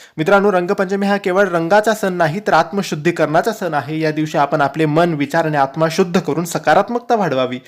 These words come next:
हा दिवस आनंद आणि प्रेमाचा संदेश देतो. म्हणूनच रंगपंचमी फक्त बाहेर साजरी न करता घरी राहून सुद्धा देवांबरोबर सुद्धा आपण ती साजरी करू शकतात. भक्तिमय रंगांनी तुमचे जीवन रंगवा. तर मित्रांनो, तुम्ही सुद्धा रंगपंचमी देवांसोबत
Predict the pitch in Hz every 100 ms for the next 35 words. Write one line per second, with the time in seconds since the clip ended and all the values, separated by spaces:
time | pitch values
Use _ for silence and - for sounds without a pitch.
0 | - - 160 170 190 190 156 196 214 190
1 | 196 170 170 196 190 160 165 165 233 196
2 | 156 143 143 156 170 190 160 165 190 175
3 | 156 180 190 156 190 151 143 165 208 -
4 | 151 160 196 190 247 175 - 139 - -
5 | - 143 151 254 247 202 190 202 196 156
6 | 202 170 - - 135 165 175 196 190 160
7 | 170 208 208 165 147 180 - - 147 147
8 | 143 160 160 135 139 139 143 165 170 156
9 | 160 160 165 160 165 175 220 180 156 151
10 | 147 202 - _ - 151 135 147 135 139
11 | 160 143 123 123 135 - _ _ _ _
12 | _ - 170 175 220 220 214 226 254 240
13 | 208 175 - _ _ _ _ _ _ _
14 | _ _ _ _ _ _ _ _ 156 170
15 | 190 196 165 151 151 127 131 160 190 208
16 | -